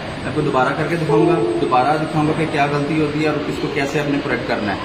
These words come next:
ठीक है। स्टार्ट अगेन। है पहले गलत,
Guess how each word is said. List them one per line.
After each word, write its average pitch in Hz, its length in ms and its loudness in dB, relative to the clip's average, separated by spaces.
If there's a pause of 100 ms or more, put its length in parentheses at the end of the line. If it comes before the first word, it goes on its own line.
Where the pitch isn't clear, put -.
(280)
ठीक 120 140 -4
है। 226 1040 -4
स्टार्ट 139 300 -2
अगेन। 127 260 -2
है 285 - -6
पहले 123 200 -4
गलत, 120 240 -4